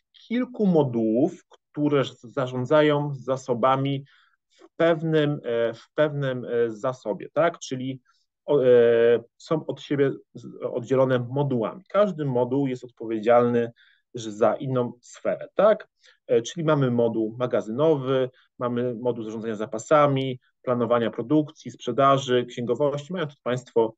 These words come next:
wypisane. Czyli tak naprawdę, e, system sap składa się z kilku oprogramowań, które mają, które są ze sobą połączone różnego rodzaju interfejsami,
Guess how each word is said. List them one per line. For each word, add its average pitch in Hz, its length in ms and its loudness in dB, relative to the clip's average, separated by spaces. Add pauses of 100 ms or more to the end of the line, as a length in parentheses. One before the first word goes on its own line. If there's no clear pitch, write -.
(220)
wypisane. 127 440 -12 (520)
Czyli 131 280 -12
tak 202 240 -6
naprawdę, 113 800 0 (280)
e, 107 400 -2
system 160 520 -2
sap - 440 -2 (220)
składa 160 520 -2
się 139 180 -6
z - 120 -14 (340)
kilku 226 520 -4
oprogramowań, 120 840 2 (360)
które 160 400 0
mają, 147 420 -2 (340)
które 147 120 -4
są 143 160 -2
ze 131 60 2
sobą 135 420 -2 (100)
połączone 127 600 -2 (320)
różnego 127 380 0
rodzaju 117 500 2
interfejsami, 120 960 -2